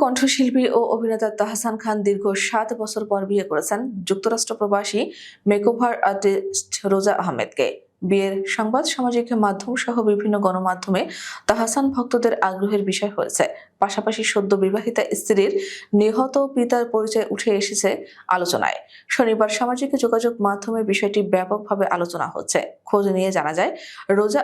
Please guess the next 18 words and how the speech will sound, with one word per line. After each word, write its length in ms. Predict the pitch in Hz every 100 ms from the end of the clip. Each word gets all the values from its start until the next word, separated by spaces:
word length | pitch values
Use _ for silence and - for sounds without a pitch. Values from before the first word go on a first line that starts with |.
| 247
আহমেদের 400 | 254 247 240 240
পিতা 200 | 240 233
ছিলেন 260 | 226 226 220
বরিশালের 460 | 202 202 202 196 190 - 196
এক 80 | - -
সময়ের 340 | 247 240 233 247
শীর্ষ 280 | - 285 285 285 285
সন্ত্রাসী 400 | 254 240 240 240 349 - - _
ফারুক 320 | - 226 233 240 -
আহমেদ 320 | 220 214 214 208
ওরফে 280 | 190 196 202 - - - _
পানামা 360 | 208 208 214 226
ফারুক, 260 | 220 123 107 -
যিনি 160 | 190 202
দুহাজার 340 | 202 208 208 196 - - -
চোদ্দ 200 | - 269 294
সালে 160 | 302 285
র‍্যাবের 360 | 262 214 208